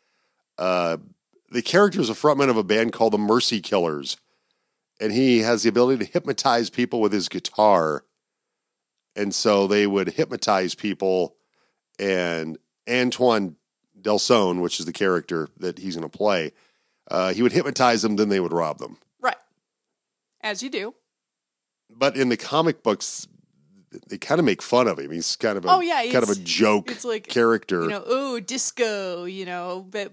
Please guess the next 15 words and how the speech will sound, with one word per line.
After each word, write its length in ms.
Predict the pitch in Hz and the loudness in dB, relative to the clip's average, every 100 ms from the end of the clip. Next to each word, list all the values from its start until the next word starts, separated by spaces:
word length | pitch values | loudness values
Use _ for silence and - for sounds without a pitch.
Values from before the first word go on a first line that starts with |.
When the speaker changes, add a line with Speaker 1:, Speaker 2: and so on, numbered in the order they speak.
| - | -10
Speaker 2:
back 240 | 196 185 | -8 -8
when, 120 | 190 180 | -10 -14
you 100 | 170 | -12
know, 260 | 165 180 _ - | -12 -14 _ -18
making 260 | 180 185 | -16 -16
fun 120 | 165 180 | -16 -18
of 100 | 170 | -14
disco 420 | 180 - - - | -12 -12 -12 -16
was 260 | 190 - | -16 -16
really, 340 | - 185 214 - | -16 -16 -16 -16
really 320 | 180 175 - | -16 -18 -20
cool. 680 | - 202 180 - - - - - | -20 -16 -14 -16 -20 -20 -20 -12
<laughs> 180 | 269 202 | -12 -8
Speaker 1:
So 260 | - 156 - | -2 -2 -2
my, 260 | 135 139 | -6 -10